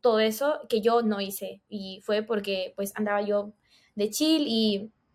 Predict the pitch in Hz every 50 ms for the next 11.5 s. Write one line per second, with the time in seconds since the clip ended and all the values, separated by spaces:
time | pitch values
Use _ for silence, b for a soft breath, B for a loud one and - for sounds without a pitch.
0 | _ _ _ _ _ _ _ _ _ - 277 285 294 302 311 302 247 294 262 233
1 | 247 262 277 220 277 269 277 269 254 262 - - 262 262 254 240 226 240 233 269
2 | 262 262 254 254 247 262 240 247 240 240 247 254 240 240 226 226 226 220 226 220
3 | 220 220 220 233 226 220 240 233 220 208 208 208 220 214 208 202 202 208 202 208
4 | 202 196 196 - 202 196 202 214 B B B B B B B - 214 214 214 202
5 | 202 214 202 202 208 220 262 285 330 320 - - - 214 202 196 190 190 - 202
6 | 196 196 214 214 208 214 208 196 196 - 220 214 208 214 214 202 208 208 208 208
7 | 208 208 202 208 208 220 220 220 214 220 202 202 - 220 233 233 - - - 262
8 | 254 277 269 254 240 240 262 285 320 359 370 381 370 - 269 208 196 - - 233
9 | 240 233 240 233 214 202 214 285 320 - _ _ b b b b b - 277 254
10 | 240 247 247 294 294 269 240 240 240 247 254 262 262 262 262 262 254 240 233 233
11 | 233 240 247 247 247 247 247 247 247